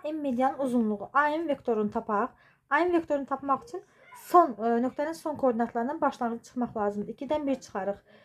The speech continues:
bir, dörddən iki çıxarıq, iki, dörddən üç çıxarıq, bir. Uzunluğunu tapaq. Modul A M bərabərdir. Kökün altında birin kvadratı, ikinin kvadratı, birin kvadratı bərabərdir.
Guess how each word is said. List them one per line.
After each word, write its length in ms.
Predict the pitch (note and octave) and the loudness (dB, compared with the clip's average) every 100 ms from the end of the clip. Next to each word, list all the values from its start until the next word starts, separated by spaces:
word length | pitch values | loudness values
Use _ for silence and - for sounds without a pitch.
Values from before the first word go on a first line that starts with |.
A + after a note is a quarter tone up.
| _ - | _ -6
bir, 440 | G3+ A3+ A#3 E4+ - _ _ C#4+ | 2 4 4 0 -6 _ _ 0
dörddən 420 | C#4 - E4 - | 0 0 -4 -4
iki 220 | G#3 C#4+ | -10 -14
çıxarıq, 420 | - - G3+ - - _ | -12 -8 -6 -8 -14 _
iki, 520 | A3+ - A#3+ A#3+ F#4 - - - - | -18 -6 0 2 0 -4 -20 -6 -2
dörddən 400 | C4+ - E4+ E4+ | -2 -2 -4 -4
üç 200 | - - | -12 -16
çıxarıq, 480 | - C4+ A#3+ C4 E4+ - _ _ - | -2 2 6 6 4 -2 _ _ -8
bir. 240 | F#3 - _ _ - - _ _ | -8 -8 _ _ -20 -20 _ _
Uzunluğunu 520 | D4+ E4 E4 D4+ D#4+ | 2 6 6 4 2
tapaq. 540 | C#4 - G#3 A3+ F#4+ - | 0 2 2 2 2 0
Modul 560 | C4 D#4+ E4+ A3+ G3+ - | -2 0 2 2 0 -2
A 260 | G#3 A3+ G#3+ - | 2 4 2 2
M 400 | G#3 A#3 G4 F#4+ | 0 0 -2 2
bərabərdir. 720 | C4 G#3+ F#3 F#3 G3+ G#3 D4 F4 _ _ _ | 2 4 0 -2 -2 0 -2 -6 _ _ _
Kökün 240 | D4 - D#4+ | -12 -4 2
altında 480 | B3+ A#3 G#3 G#3 | 2 2 -2 0
birin 220 | A#3 C4 C#4 | 0 0 0
kvadratı, 440 | B3 A3+ G#3 G#3 | 2 2 2 -2
ikinin 340 | G#3 - C4 | -6 -4 -6
kvadratı, 400 | B3 B3 B3 D4+ | -4 -4 -4 -4
birin 220 | C4+ A#3 A3 | 0 0 0
kvadratı 480 | G3+ G3 F#3+ - | -2 -2 -2 -4
bərabərdir. 600 | A3+ G#3+ G#3 A#3 A#3 F#4+ | 0 0 2 2 2 0